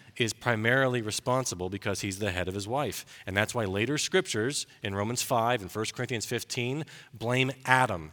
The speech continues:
for the catastrophe. Adam should have killed the dragon and rescued the girl in the garden. He failed. That's scene two. The woman is deceived, and Adam fails to guard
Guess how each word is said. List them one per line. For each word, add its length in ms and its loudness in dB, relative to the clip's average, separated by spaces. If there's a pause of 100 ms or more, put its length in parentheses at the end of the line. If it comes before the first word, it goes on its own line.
(380)
for 120 -2
the 80 -2
catastrophe. 680 -2 (440)
Adam 540 4 (720)
should 180 2
have 140 -2
killed 240 4
the 80 -4
dragon 480 2 (440)
and 140 -2
rescued 380 2
the 80 -8
girl 340 -4 (220)
in 100 -4
the 60 -6
garden. 320 -4 (540)
He 80 -10
failed. 400 2 (760)
That's 220 8
scene 160 2
two. 240 0 (240)
The 60 -4
woman 220 2
is 80 0
deceived, 520 0 (320)
and 120 -4
Adam 300 6
fails 600 2 (160)
to 80 -6
guard 420 2